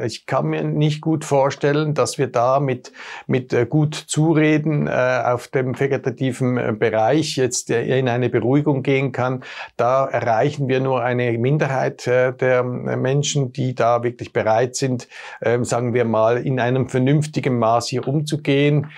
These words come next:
Ähm, es ist ja eher umgekehrt, dass die jungen Menschen heute immer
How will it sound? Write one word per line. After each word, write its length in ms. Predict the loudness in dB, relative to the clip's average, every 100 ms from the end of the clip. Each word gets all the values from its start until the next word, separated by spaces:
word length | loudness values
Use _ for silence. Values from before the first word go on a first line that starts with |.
| -16 -14 -4
Ähm, 460 | -2 0 -2 -6
es 200 | -4 -4 -2
ist 180 | -2
ja 120 | 0 2
eher 300 | 2 2 2
umgekehrt, 800 | 0 0 0 2 2 0 -4 -2
dass 260 | -2 -2
die 120 | -6 -2
jungen 280 | 0 0
Menschen 420 | 0 0 -2 -2 0
heute 300 | 0 0 -2
immer 360 | 2 2 0